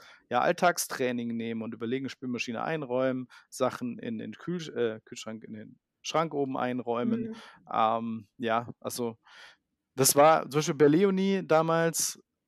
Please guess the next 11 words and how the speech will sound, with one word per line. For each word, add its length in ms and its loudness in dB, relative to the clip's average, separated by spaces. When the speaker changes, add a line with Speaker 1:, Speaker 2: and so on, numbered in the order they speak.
Speaker 1:
war 220 4
das 280 6
so 140 6
ein 260 -4
richtiger 640 4
Gamechanger. 1120 -2
Das 200 -4
war 120 4
der 100 2
Gamechanger, 920 0
war, 320 4